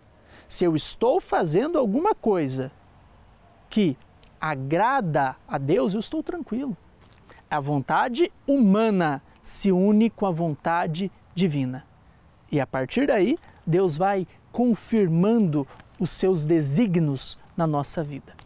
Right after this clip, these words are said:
Então, o que eu deixo pra você hoje, isso é,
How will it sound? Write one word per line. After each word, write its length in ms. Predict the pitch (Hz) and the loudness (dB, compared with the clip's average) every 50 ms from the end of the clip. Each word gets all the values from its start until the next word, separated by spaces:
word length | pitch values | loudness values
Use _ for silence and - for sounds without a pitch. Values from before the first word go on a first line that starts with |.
| - - - - - - - - - | -20 -20 -20 -20 -20 -20 -20 -10 -8
Então, 400 | - 147 - 190 220 233 175 127 - - - - - - - - | -8 -2 0 2 2 2 0 -2 -6 -12 -20 -20 -20 -20 -18 -14
o 80 | - - | -14 -4
que 180 | - - - - - | -2 -2 -2 0 2
eu 300 | 349 269 226 247 285 247 | 2 4 4 4 2 2
deixo 380 | 185 180 196 214 208 - 220 | 2 2 2 2 2 -2 -4
pra 120 | 202 208 202 | -2 0 0
você 220 | 190 196 - 233 | 0 0 2 2
hoje, 240 | 208 160 147 135 135 | 2 2 2 0 -2
isso 160 | 135 - 226 | -2 0 0
é, 180 | 262 247 196 | 0 0 0